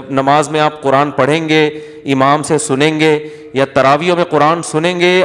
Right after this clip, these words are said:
آپ کو عربی میں قرآن سمجھ میں آئے گا انشاءاللہ۔ تو وہ ایسا، اس طرح کے lecture میں record کروا رہا ہوں۔ تو یہ جو اس میں، یہ grammar کی باتیں بھی بتاتا رہتا ہوں، یہ جو تزکیہ ہے نا، باب تفعیل، یہ بعض مرتبہ کسی چیز کی طرف نسبت کرنے کے لیے بھی آتا ہے۔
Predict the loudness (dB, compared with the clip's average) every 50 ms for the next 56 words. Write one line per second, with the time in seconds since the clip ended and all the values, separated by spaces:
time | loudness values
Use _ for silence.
0 | 0 2 2 4 4 2 0 -2 -2 -2 0 0 0 0 0 0 0 -2 -2 0
1 | 0 2 2 2 0 0 -2 -4 -4 -4 -4 -2 -2 -2 -2 -2 -2 -4 -4 -6
2 | -8 -10 -10 -10 -10 -10 -12 -16 -18 -18 -10 -6 -2 0 0 0 0 0 -2 -2
3 | 0 0 0 0 0 -2 -4 -8 -8 -4 -2 0 0 0 0 -2 -2 -2 -4 -10
4 | -20 -20 -20 -20 -14 -4 -4 -4 -2 -2 -4 -2 0 0 -2 0 0 0 0 0
5 | -2 -4 -4 -2 -2 -2 -4 -4 -8 -12 -16 -20 -20 -20 -20 -20 -20 -20 -20 -20
6 | _ _ _ _ 0 2 2 2 2 0 -2 -2 0 2 0 0 0 0 -4 -8
7 | -8 -4 -4 -2 -2 -2 -2 -4 -4 -2 0 0 0 0 -2 -2 -2 -2 0 0
8 | 0 0 -2 -2 -2 -2 0 0 0 0 0 0 0 0 0 -2 -6 -6 -8 -12
9 | -18 -20 -20 -20 -20 -20 _ _ _ -8 -4 -4 -2 -2 -2 -4 0 0 0 0
10 | 0 -2 -4 -2 0 0 2 2 0 -2 -2 -4 -2 0 -2 0 0 -2 -4 -4
11 | -2 -4 -4 -2 -2 -2 0 0 0 2 0 0 -2 -4 -8 -16 -20 -20 -20 -20
12 | -14 -6 -2 -2 0 2 2 2 4 4 2 2 0 -2 -4 -4 -4 -4 -4 -2
13 | -4 -6 -2 -2 -2 -2 -2 -4 -8 -8 -8 -6 -6 -8 -8 -6 -4 -2 -2 -2
14 | -2 -4 -4 -6 -6 -2 0 0 0 0 -2 -6 -6 -2 -2 -2 -2 -2 -2 -2
15 | -4 -4 -2 -2 -2 -2 -2 -4 -4 -4 -4 -4 -2 -2 -2 -2 -2 -4 -6 -6
16 | -6 -8 -12 -14 -14 -14